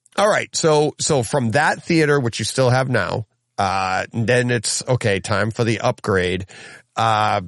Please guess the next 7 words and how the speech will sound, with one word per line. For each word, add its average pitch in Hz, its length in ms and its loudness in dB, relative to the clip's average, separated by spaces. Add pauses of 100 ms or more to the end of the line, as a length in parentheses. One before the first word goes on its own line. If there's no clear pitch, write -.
(340)
quickly 135 500 0 (340)
talking 113 400 0
to 123 100 -4
the 104 80 -2
budget 98 400 -2
committee, 95 580 -2 (440)
uh, 98 300 0